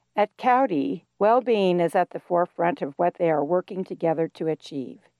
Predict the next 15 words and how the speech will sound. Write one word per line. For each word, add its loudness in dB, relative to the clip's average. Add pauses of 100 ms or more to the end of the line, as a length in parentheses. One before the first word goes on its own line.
(260)
You 2
can 2
learn 4
more 4
about 0
the -20
positive 0
impact -4
Cowdy 2
has 0
in -4
bringing 0
about 0
positive -6
change. -14